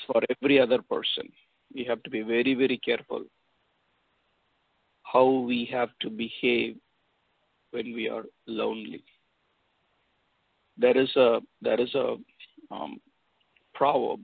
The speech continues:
which says, like, "Character is what when you are all alone." Because mankind can fall into any type of sin or yield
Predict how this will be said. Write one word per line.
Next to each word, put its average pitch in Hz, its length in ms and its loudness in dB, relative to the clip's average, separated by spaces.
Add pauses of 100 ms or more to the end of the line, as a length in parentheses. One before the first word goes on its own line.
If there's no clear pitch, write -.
(120)
which 120 160 -8 (120)
says, 123 240 0 (100)
like, 120 260 -4 (280)
"Character 127 560 -2
is 117 160 -4 (120)
what 117 260 -4 (140)
when 117 180 -10
you 117 160 -6
are 113 140 -8
all 120 260 -6
alone." 110 300 -12 (1160)
Because 117 280 -8 (100)
mankind 117 880 -2 (640)
can 117 240 -6 (100)
fall 127 260 2
into 117 340 -4
any 147 300 -4
type 120 300 -8
of 120 140 -2 (220)
sin 120 280 -8 (280)
or 113 220 -6
yield 143 320 0